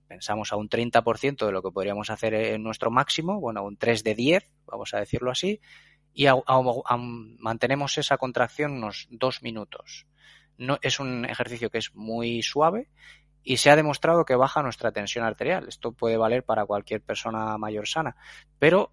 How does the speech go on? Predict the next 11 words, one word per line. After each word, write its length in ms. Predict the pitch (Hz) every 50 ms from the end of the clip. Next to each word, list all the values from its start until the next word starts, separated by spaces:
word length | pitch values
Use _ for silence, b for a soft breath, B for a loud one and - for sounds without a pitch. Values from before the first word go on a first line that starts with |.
| _ _ -
eh, 460 | - 131 131 127 127 123 120 117 117
se 200 | 113 - - 143
ha 80 | 143 151
demostrado 760 | 160 165 160 156 143 - - - 180 185 170 170 202 208 196
que 120 | - - 131
los 120 | 120 -
factores 460 | - 120 - - - 131 135 135 -
cardiovasculares 920 | - - 139 139 139 135 131 127 - - 131 131 131 139 147 156 156 - B B B B B B _ _
tienen 280 | - 131 131 135 135 135
un 100 | 135 131
impacto, 680 | 131 127 - - 127 - - - 139 135 127 123 127